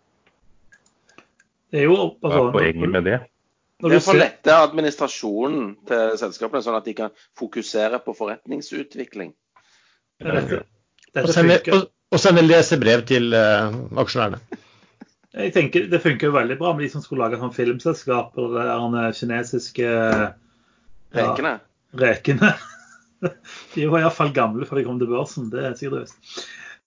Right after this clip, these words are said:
Speaker 1: Eh, d-, der er folk som lurer på hotellaksjer og, og eiendomsaksjer og sånne ting. Hva, hva panelet tror om de fremover? Nå har man jo på en måte sett,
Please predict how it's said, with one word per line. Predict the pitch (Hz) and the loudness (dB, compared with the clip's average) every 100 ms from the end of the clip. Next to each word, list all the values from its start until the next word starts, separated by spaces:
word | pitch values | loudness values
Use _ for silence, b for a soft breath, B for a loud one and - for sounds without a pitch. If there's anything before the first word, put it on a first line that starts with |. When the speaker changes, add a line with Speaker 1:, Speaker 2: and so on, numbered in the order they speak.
| _ _ _ _ _ - | _ _ _ _ _ -4
Speaker 1:
Eh, | 147 160 151 147 139 143 | -2 2 2 4 2 -2
d-, | 165 160 | -8 -4
der | 165 | -2
er | 196 | 0
folk | 202 208 | 0 -2
som | 202 | -2
lurer | 160 127 147 | 0 2 0
på | 151 170 | 2 4
hotellaksjer | 151 147 147 156 170 185 196 180 - 143 139 | 4 2 2 2 2 2 2 -4 -2 0 2
og, | 135 135 135 - - | 2 2 2 0 0
og | 156 | 2
eiendomsaksjer | 143 120 131 170 165 147 - 143 | 2 0 -2 -4 -4 -6 -4 -6
og | 135 | -4
sånne | 160 165 - | -4 -8 -6
ting. | 127 113 | -6 -6
Hva, | 151 156 | -6 -4
hva | 147 | -4
panelet | 147 135 139 151 | -2 0 0 0
tror | 151 139 | 0 -2
om | |
de | 139 165 | 0 -2
fremover? | 170 151 127 | -2 -2 -4
Nå | 127 | -4
har | 131 135 | -2 0
man | 139 | 0
jo | 143 | -2
på | 147 | -4
en | 123 | -4
måte | 107 120 | -2 -2
sett, | 143 131 | -2 -4